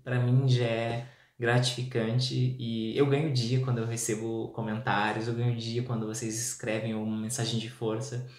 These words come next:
E eu gostaria só de conversar e desabafar que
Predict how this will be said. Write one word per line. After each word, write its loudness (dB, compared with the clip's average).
E 6
eu 0
gostaria 2
só 0
de -6
conversar 0
e -2
desabafar -2
que -6